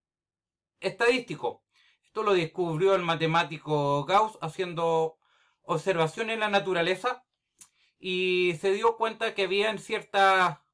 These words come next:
constantes que podían, eh, ser expresados en, en, en una fórmula. Él descubrió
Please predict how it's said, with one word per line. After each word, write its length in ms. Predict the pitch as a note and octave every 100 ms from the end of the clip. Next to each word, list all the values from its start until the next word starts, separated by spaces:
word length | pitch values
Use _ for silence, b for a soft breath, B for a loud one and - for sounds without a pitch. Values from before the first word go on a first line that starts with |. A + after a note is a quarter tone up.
| _ _ _
constantes 840 | - D#3 D#3 C4 A3+ E3 G3 A#3 - _ _ _ _
que 600 | - F3+ F3+ F3 F3+ F3
podían, 680 | E3+ F3 G#3 A3 G#3+ A3 -
eh, 580 | D#3 F3 F3 F3 F3 E3
ser 140 | - G#3+
expresados 720 | G#3+ G3 G3 A3 A3 G#3 G#3
en, 140 | G3+
en, 640 | - F3+ F#3 F#3 F3+ F3+ -
en 240 | E3 F3
una 220 | G3 G3
fórmula. 520 | G3 C#4 B3 C#3+ G#2 _ _ b b b b b b b _
Él 200 | A3+ B3+
descubrió 720 | C4 A#3 F#3+ E3 G3 A#4+ -